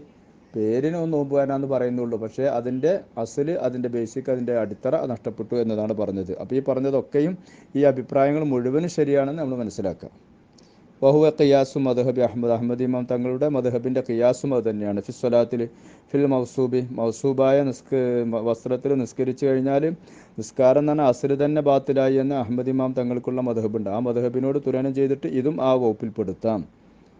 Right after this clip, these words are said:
അപ്പൊ പിന്നെ വലു ശത്തമു, ആരെങ്കിലും ഒരാൾ ഓനെ ചീത്ത പറയേ, ഓൻ എന്തെങ്കിലും തോണ്ടിയേ, ഓനെ നോവിപ്പിക്കുകയോ, ഓനെ കുത്തി പറയുകയൊക്കെ ചെയ്താൽ എന്താ വേണ്ടത്? ഫൽ യഖൂൽ, അവൻ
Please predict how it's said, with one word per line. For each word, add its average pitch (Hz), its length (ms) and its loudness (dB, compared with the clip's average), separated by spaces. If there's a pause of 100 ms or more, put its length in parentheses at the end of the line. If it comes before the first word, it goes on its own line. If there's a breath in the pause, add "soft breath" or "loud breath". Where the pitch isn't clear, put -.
(1040)
അപ്പൊ 143 140 -2
പിന്നെ 151 220 4
വലു 135 220 6
ശത്തമു, 117 480 -2
ആരെങ്കിലും 120 400 2
ഒരാൾ 123 220 0
ഓനെ 123 140 -2
ചീത്ത 120 320 -4
പറയേ, 120 480 0
ഓൻ 117 180 -6
എന്തെങ്കിലും 117 400 -4
തോണ്ടിയേ, 117 340 -2
ഓനെ 117 180 0
നോവിപ്പിക്കുകയോ, 113 600 -2
ഓനെ 113 120 -2
കുത്തി 110 240 -8
പറയുകയൊക്കെ 120 360 0
ചെയ്താൽ 117 360 2
എന്താ 120 160 0
വേണ്ടത്? 120 320 0
ഫൽ 143 240 0
യഖൂൽ, 123 340 -2
അവൻ 113 240 0